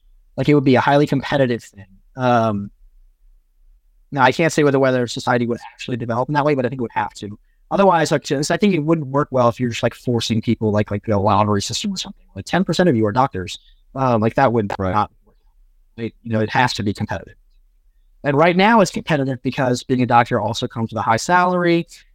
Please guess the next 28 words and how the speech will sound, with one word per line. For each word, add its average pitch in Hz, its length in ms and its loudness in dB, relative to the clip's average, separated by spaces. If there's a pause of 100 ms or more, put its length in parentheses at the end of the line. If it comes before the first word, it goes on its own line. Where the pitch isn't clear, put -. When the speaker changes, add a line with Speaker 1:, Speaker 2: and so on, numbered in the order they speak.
(140)
Speaker 1:
and 117 420 0
that 117 180 4
has 117 160 2
all 113 160 0
sort 117 160 -2
of 113 100 0
other, 113 280 -4
other 117 180 -2
benefits 107 580 -6
for - 240 -2
your 110 180 2
life 123 380 2
or 120 60 0
whatever. 113 540 -2
And, - 260 -14 (880)
but 143 100 2
in 143 80 4
a 127 60 4
world 127 240 4
where 127 80 4
your 120 100 4
basic 123 300 -4
needs 127 200 -4
are 143 60 0
met, 151 220 0
yeah, 143 160 2
I 117 80 2
guess, 151 380 0